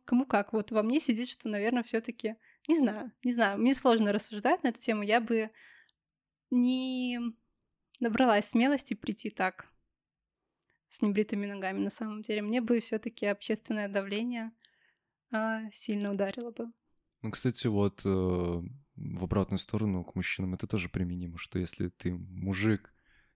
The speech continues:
Speaker 2: и бреешь ноги, <laughs> то значит, с тобой что-то не так.
Speaker 1: А не дай бог, ещё ногти красишь.
Speaker 2: Ну, ногти вроде как уже привыкли мы.
Speaker 1: Не все, не все.
Speaker 2: Да.
Speaker 1: Есть
Speaker 2: М.
Speaker 1: ещё ярые поборники.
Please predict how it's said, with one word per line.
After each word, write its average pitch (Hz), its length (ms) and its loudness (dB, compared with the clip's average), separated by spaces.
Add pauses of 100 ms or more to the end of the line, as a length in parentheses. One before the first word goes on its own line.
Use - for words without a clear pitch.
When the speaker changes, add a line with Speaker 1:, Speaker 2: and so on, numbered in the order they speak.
Speaker 2:
и 98 80 -4
бреешь 87 360 0
ноги, 104 380 0 (600)
<laughs> - 400 -12
то 92 60 -8
значит, 98 260 2
с - 60 -6
тобой 101 180 4
что-то - 260 -2
не 107 100 2
так. 92 340 -4 (360)
Speaker 1:
А 220 40 -4
не 214 100 2
дай 214 120 2
бог, 220 240 0
ещё 226 180 -2
ногти 208 320 -2
красишь. - 540 -6 (480)
Speaker 2:
Ну, 104 320 -2
ногти 104 320 -2
вроде 98 280 0
как - 200 -8
уже 95 180 -4
привыкли 98 520 -4
мы. 85 260 -6
Speaker 1:
Не 220 140 2
все, 202 380 -6
не 196 140 -6
все. 208 480 -4
Speaker 2:
Да. 87 320 -10 (220)
Speaker 1:
Есть - 280 -6
Speaker 2:
М. - 40 -8
Speaker 1:
ещё - 200 -8
ярые 196 460 -6
поборники. 202 760 -8